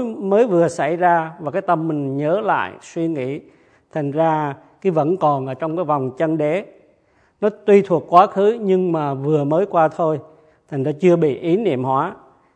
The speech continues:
Nếu mà mình ghi nhận cái diễn trình thứ hai này kịp thời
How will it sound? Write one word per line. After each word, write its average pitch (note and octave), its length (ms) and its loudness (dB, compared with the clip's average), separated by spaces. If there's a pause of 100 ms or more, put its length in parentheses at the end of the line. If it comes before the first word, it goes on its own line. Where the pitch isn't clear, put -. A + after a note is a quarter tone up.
(140)
Nếu F3 360 4
mà D#3 380 0
mình D3+ 500 -2 (180)
ghi F#3 180 6
nhận D3+ 340 -2 (500)
cái G3 140 -2
diễn E3 200 0
trình D3+ 220 -2
thứ F#3 140 -4
hai D#3+ 220 0
này D#3 160 -4
kịp C#3+ 300 -6
thời C#3+ 300 -2